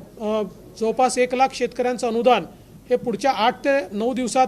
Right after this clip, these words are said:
दहा दिवसात या ठिकाणी वाटप होईल, कारण पैसा उपलब्ध झाला आहे, पण त्यांच्या अकाउंटचं लिंकिंग हे त्या ठिकाणी किंवा त्याचं साक्षांकन चाललं आहे.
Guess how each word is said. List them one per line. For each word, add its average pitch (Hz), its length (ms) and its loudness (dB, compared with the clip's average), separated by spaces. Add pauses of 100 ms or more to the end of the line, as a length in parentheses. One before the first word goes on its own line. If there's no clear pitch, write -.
(100)
दहा 196 180 0
दिवसात 240 360 -2
या 233 80 2
ठिकाणी 240 380 -2
वाटप 190 400 -4
होईल, 240 220 0 (360)
कारण 220 120 -4
पैसा 220 320 0
उपलब्ध 254 400 2
झाला 254 240 6
आहे, 196 100 2 (560)
पण 247 120 -2
त्यांच्या 254 540 0 (120)
अकाउंटचं 262 760 2 (120)
लिंकिंग 208 500 2 (440)
हे 247 200 4
त्या 240 140 0
ठिकाणी 233 360 -2
किंवा 247 260 -2
त्याचं 240 260 -4
साक्षांकन 269 580 -2
चाललं 233 320 0
आहे. 175 120 2